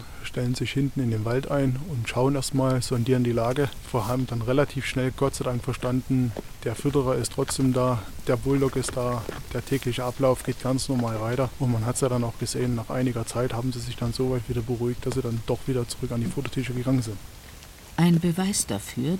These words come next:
Speaker 2: dass in den Wildschutzgebieten wirklich kein Mensch etwas verloren hat. Denise Götschin, Rangerin beim Naturpark Ammergauer Alpen, erklärt immer wieder, warum es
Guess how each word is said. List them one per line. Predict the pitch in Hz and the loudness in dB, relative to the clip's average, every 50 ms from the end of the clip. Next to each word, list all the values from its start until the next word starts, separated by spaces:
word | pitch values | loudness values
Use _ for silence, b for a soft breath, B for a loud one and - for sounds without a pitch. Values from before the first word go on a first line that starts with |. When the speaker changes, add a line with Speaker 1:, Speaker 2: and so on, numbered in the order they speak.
| - | -2
Speaker 2:
dass | - 175 - - - | -4 -4 -4 -4 0
in | - 185 185 | 2 2 4
den | 156 151 139 131 | 4 4 2 2
Wildschutzgebieten | 131 151 180 208 - - - 147 - - - - 165 - 175 175 165 - - 175 151 156 | 2 0 0 -2 -2 -4 -4 -4 -4 -4 -4 -4 -4 -2 -2 -4 -2 0 0 2 4 4
wirklich | 165 151 143 - - - 127 131 - - - - - | 4 4 2 0 -2 -4 -4 -4 -4 -8 -10 -10 -6
kein | - 156 156 151 147 143 127 120 | -2 0 2 4 4 4 4 4
Mensch | 123 117 107 110 - - | 2 2 0 0 -2 -4
etwas | - 123 - - - 107 - - | -6 -6 -6 -6 -6 -6 -6 -6
verloren | - 107 104 - - 82 78 - - - | -6 -6 -6 -6 -8 -8 -10 -10 -10 -12
hat. | - - - - - - - - - - B B B B B B B B B B B B B B B - | -12 -12 -12 -16 -18 -18 -18 -18 -18 -18 B B B B B B B B B B B B B B B 0
Denise | - 190 196 202 220 226 - - | 4 6 8 8 6 4 2 0
Götschin, | - 160 - - - - 113 113 135 165 185 - - - - - 147 | 0 0 0 0 -2 0 2 2 4 2 2 0 -2 -8 -8 -2 0
Rangerin | 131 131 143 160 165 180 180 170 151 165 165 165 151 | 2 4 6 6 6 4 4 4 4 4 4 4 4
beim | - 120 120 120 | 2 0 0 2
Naturpark | 113 120 - - - 165 156 156 - - - 120 117 - - - | 0 0 -2 -4 -2 0 2 2 0 0 -2 -4 -4 -4 -2 0
Ammergauer | 127 143 143 127 - 120 117 120 117 - - | 0 2 2 0 -2 -2 -2 -2 -2 -4 -2
Alpen, | 117 117 135 - - - 175 160 B B B B B B B B | -2 -2 -2 0 2 2 2 2 B B B B B B B B
erklärt | - 175 - - 202 196 220 220 - - | 0 0 0 0 -4 -4 -4 -6 -2 0
immer | 202 202 220 202 170 139 131 | 4 4 4 4 4 2 0
wieder, | 147 165 185 - 196 185 185 185 - - | -2 -2 0 0 2 2 2 2 2 0
warum | - 160 151 165 208 226 233 - | 0 2 2 2 2 0 0 0
es | 208 185 - - | -2 -4 -4 -4